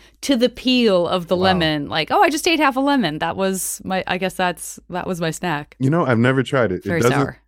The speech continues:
Speaker 2: it doesn't
Speaker 1: Yeah.
Speaker 2: sound delicious inside my head, but I'm,
Speaker 1: Yeah.
Speaker 2: there has to be something to it, you know?
Speaker 1: Uh,
Speaker 2: Not like kids love
Speaker 1: yeah.
Speaker 2: yucky stuff. That's not.
Speaker 1: Yeah. I mean, yeah.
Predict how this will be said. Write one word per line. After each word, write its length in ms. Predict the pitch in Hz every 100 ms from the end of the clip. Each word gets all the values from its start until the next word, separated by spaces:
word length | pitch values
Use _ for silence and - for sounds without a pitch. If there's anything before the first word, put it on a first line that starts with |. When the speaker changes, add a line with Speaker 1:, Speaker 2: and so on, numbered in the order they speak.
| _ -
Speaker 2:
it 160 | 101
doesn't 240 | 120 123 165
Speaker 1:
Yeah. 140 | 151
Speaker 2:
sound 240 | 123 120 117
delicious 440 | 110 117 131 -
inside 380 | 110 113 113 110
my 180 | 110 101
head, 320 | 110 151 127
but 240 | 101 92 - _ _ _ -
I'm, 160 | 104 - _
Speaker 1:
Yeah. 140 | - 247
Speaker 2:
there 100 | 131
has 100 | 139
to 60 |
be 80 | 127
something 260 | - 156 113
to 140 | 90 87
it, 80 | -
you 100 | 98
know? 220 | 90 104 120 _ _ -
Speaker 1:
Uh, 100 | - - - 127
Speaker 2:
Not 120 | 120
like 160 | 117 110
kids 400 | 127 117 - 92
love 200 | 98 -
Speaker 1:
yeah. 140 | 381 214
Speaker 2:
yucky 320 | 113 - 104
stuff. 300 | - 117 107 -
That's 260 | 101 - -
not. 180 | 123 - _ - _
Speaker 1:
Yeah. 460 | 240 262 302 294 277 - _ -
I 80 | 277
mean, 300 | 294 269 233
yeah. 280 | 175 143